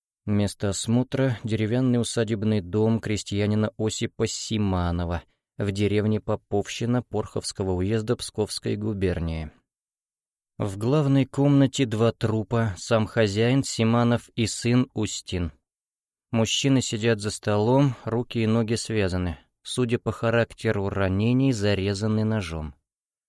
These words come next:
На столе следы ужина: две пустые водочные бутылки,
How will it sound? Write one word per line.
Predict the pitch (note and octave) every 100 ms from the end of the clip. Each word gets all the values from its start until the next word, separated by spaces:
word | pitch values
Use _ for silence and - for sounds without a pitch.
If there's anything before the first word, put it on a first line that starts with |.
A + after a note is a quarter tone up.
| _ _
На | - A#2+
столе | - C#3 C#3 F3+
следы | - D#3+ D3
ужина: | D#3+ A2+ G#2+ A2 A#2 A2 -
две | G#2 B2+
пустые | A#2 - B2+ A#2+
водочные | A2 A2+ A2 - G#2+
бутылки, | F#2 F#2+ - C#3+ C3+ - C#3+